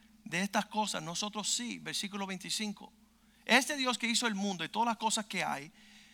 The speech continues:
no es honrado por manos de hombre como si algo necesitase". Dios no necesita que tú le des nada, Él todo lo tiene. "Pues Él es el quien da a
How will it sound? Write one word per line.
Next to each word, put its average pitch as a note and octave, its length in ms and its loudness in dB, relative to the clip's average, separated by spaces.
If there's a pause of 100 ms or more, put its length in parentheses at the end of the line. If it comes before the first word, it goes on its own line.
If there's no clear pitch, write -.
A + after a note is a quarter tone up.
(200)
no A3 260 4
es D4+ 100 4
honrado A3 480 4
por G3 160 0
manos F#3 320 4
de D3+ 140 -2
hombre G3 320 0
como E3+ 220 0
si E3 160 2
algo G3 320 8
necesitase". E3+ 880 4 (460)
Dios G#3+ 200 4
no C#4+ 120 0
necesita G#3 500 2
que G3 100 -2
tú G#3 140 -6
le G#3+ 100 0
des A3 140 0
nada, A#3+ 480 4
Él G#3 200 0
todo A3 220 4
lo A3+ 100 0
tiene. A#3+ 380 0 (720)
"Pues G#3+ 380 4
Él C#4 540 6 (140)
es A#3+ 440 4
el F#3+ 260 0
quien A#3 420 2
da F#3+ 560 10 (680)
a F#3 180 12